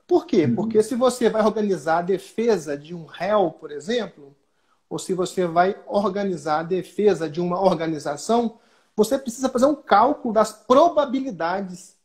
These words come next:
Speaker 1: de
Speaker 2: Exatamente.
Speaker 1: essa ou aquela estratégia funcionar ou não, não é? Então,
Speaker 2: Uhum.
Speaker 1: isso também é matemática, professor?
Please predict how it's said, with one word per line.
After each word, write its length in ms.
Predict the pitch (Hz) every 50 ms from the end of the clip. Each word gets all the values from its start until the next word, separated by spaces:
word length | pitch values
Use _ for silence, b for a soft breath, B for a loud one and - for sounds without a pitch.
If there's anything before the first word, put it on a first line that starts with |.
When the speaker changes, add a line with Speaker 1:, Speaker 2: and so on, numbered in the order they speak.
| _ _ _
Speaker 1:
de 300 | _ 165 139 160 202 247 - 135
Speaker 2:
Exatamente. 280 | 131 - 190 196 220 233
Speaker 1:
essa 280 | 233 233 - - - -
ou 140 | 202 190
aquela 320 | 202 190 185 - - 165 165
estratégia 640 | 175 - - 208 196 190 190 - 190 202 208 240 240
funcionar 680 | 240 - 269 240 - - 269 220 175 185 190 - -
ou 140 | 247 277 269
não, 420 | 226 190 185 196 196 180 170 - _ 160
não 80 | 139
é? 200 | 160 185 214 - _ _ _ _ _ _ _ _ _ _
Então, 200 | - 220 - -
Speaker 2:
Uhum. 140 | 127 123 -
Speaker 1:
isso 260 | 190 - - - -
também 260 | - 240 196 190 226
é 40 | 233
matemática, 640 | 220 202 190 - 170 156 165 180 226 262 - - 185
professor? 560 | 165 160 147 - 147 - - 139 127 123